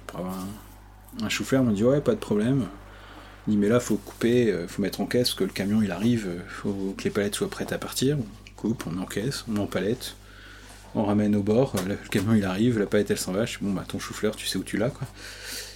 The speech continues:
Euh, et puis, euh, quand je vais pour partir, il me dit, « Bah, tu voulais pas un chou-fleur, euh, viens. » Euh, je dis, « Tiens, c'est con, on vient du champ et on va y retourner pour en chercher un. » Enfin,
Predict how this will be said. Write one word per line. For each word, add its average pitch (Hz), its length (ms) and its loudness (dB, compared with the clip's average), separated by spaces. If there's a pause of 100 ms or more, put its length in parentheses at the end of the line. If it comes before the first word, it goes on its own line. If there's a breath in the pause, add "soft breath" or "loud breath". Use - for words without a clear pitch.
(160 loud breath)
Euh, 95 460 0 (540)
et 110 80 2
puis, 104 240 2
euh, 95 320 2
quand 110 180 2
je 101 60 2
vais 107 80 6
pour 101 180 0
partir, 120 280 2
il 135 40 6
me 123 40 4
dit, « 110 60 4
Bah, 101 80 2
tu - 120 -2
voulais 110 140 6
pas 110 140 2
un 110 60 2
chou-fleur, 160 480 4
euh, 120 60 6
viens. » 156 360 6
Euh, 104 140 0 (420 loud breath)
je - 80 -16
dis, « - 80 -8
Tiens, 117 120 -2
c'est - 160 -2
con, 120 380 0 (180)
on 110 120 2
vient 104 200 2
du 101 120 -4
champ 127 340 2
et 98 160 -2
on 101 60 -4
va 98 100 0
y 98 40 2
retourner 113 320 2
pour 117 160 0
en 98 120 -2
chercher - 300 -2
un. » 127 120 4
Enfin, 127 260 -4